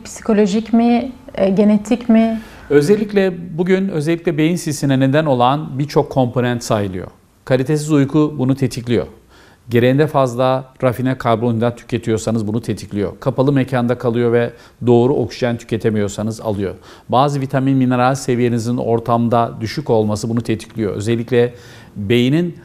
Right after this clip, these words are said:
Speaker 2: algılaması için, düşünebilmesi için hem nitelikli omega üçe ihtiyaç var, hem kaliteli oksijene ihtiyacı var, hem de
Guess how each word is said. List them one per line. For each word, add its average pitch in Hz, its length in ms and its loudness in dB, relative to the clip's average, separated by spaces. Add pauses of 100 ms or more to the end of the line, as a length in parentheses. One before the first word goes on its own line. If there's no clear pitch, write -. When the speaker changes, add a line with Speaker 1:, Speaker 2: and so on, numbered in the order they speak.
(220)
Speaker 2:
algılaması 131 680 0
için, 98 380 -8
düşünebilmesi 123 760 -2
için 147 340 -4 (260)
hem 160 300 2
nitelikli 139 720 0
omega 131 360 2
üçe 123 340 -2
ihtiyaç 139 520 0
var, 131 200 -2 (300)
hem 160 260 0
kaliteli 117 420 -4
oksijene 127 500 0 (200)
ihtiyacı 120 540 0
var, 123 220 2 (120)
hem 127 200 -4
de 131 140 0